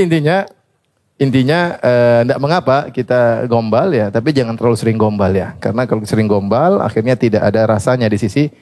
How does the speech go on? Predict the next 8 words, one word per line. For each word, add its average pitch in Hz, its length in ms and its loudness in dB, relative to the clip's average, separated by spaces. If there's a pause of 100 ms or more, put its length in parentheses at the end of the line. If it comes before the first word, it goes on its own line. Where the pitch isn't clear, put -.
(140)
istri, 104 400 0
ya. - 80 -2
Artinya - 400 -2
sesekali, 123 640 2
ya, 98 160 0 (640)
kita - 80 -2
puji, 107 560 2
ya, 92 160 0